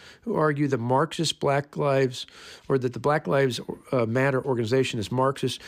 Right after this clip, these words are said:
or anywhere, a whole list of other crazy things, uh, that I think most of us would say would be deserving of an open, free debate.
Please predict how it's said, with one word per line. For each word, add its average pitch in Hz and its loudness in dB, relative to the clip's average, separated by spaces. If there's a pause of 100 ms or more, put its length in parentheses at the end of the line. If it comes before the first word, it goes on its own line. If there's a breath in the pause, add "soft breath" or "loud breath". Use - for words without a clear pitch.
(260 loud breath)
or 175 2
anywhere, 196 4
a 120 0
whole 156 2
list 151 2
of 117 -2
other 131 2
crazy 127 0
things, 107 -2 (460 loud breath)
uh, 123 2 (180)
that 135 -4
I 156 0
think 156 2
most 165 2
of 123 -2
us 127 0
would 123 0
say 156 0
would 175 -2
be 156 0
deserving 131 2 (320 loud breath)
of 139 0
an 131 2
open, 127 0
free 120 0
debate. 160 0